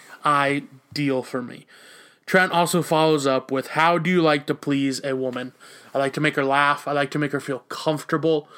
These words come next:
Um, I don't like to give off weird, creepy vibes. And, um, I like to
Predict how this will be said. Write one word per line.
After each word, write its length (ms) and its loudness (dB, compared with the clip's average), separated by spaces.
Um, 480 -2
I 60 -2
don't 160 0
like 160 -2
to 80 -18
give 160 -2
off 220 -2
weird, 400 -4
creepy 260 -4
vibes. 480 0
And, 640 -2
um, 400 0
I 80 2
like 500 0
to 680 0